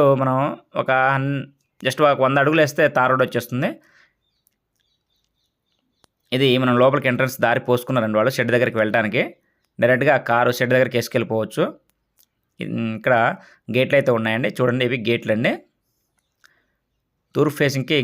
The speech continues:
గేట్లు పెట్టుకోవడం జరిగింది. ఇది ఉత్తరం ఫేసింగ్ మట్టి రోడ్ అండి, ముప్పై అడుగుల పైన ఉంటుంది. ఈ ఎంట్రన్స్ స్టార్టింగ్ గేట్ అనమాట. ఇక్కడ నుంచి ఒక వంద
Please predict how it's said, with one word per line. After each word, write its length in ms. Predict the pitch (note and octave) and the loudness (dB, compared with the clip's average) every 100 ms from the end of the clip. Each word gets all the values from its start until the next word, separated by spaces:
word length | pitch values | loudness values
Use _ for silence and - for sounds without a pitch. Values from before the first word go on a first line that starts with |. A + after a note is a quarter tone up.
| A#2 | 0
గేట్లు 220 | B2+ C3 | -2 -2
పెట్టుకోవడం 360 | B2 - B2 A2+ | -4 0 2 2
జరిగింది. 320 | G#2+ G2+ A#2+ G#3+ F4 _ _ _ _ _ - | 0 -2 -2 -4 -4 _ _ _ _ _ -2
ఇది 100 | C#3 B2+ | 2 2
ఉత్తరం 240 | B2 D#3+ C3+ | 2 0 0
ఫేసింగ్ 360 | C3+ C3+ C3+ D3 B2 B2+ - | -2 -2 0 4 4 4 2
మట్టి 160 | B2+ G#2+ | -2 0
రోడ్ 160 | C3 G#2+ | 0 2
అండి, 160 | G#2+ C3 F3+ | 0 0 0
ముప్పై 200 | - B2+ | 0 2
అడుగుల 160 | A#2+ B2 | 2 2
పైన 120 | A#2 A#2 | 0 0
ఉంటుంది. 280 | G#2 G#2+ D3+ A3+ _ _ _ _ - | -2 -4 -4 -6 _ _ _ _ -4
ఈ 40 | A#2+ | -2
ఎంట్రన్స్ 260 | A#2+ - C3+ | 0 0 -2
స్టార్టింగ్ 320 | B2 A#2 A#2 A2+ | 0 0 0 0
గేట్ 160 | A#2+ A#2+ | 2 2
అనమాట. 280 | A2 G#2+ D#3 - _ _ _ _ _ _ _ _ _ _ _ _ _ _ _ _ _ _ _ _ A#2 | 0 0 -2 -4 _ _ _ _ _ _ _ _ _ _ _ _ _ _ _ _ _ _ _ _ -14
ఇక్కడ 140 | - C#3 | 0 0
నుంచి 140 | D3 E3 | 2 2
ఒక 80 | D3 C3 B2 C3 | 4 6 6 4
వంద 160 | B2+ | 4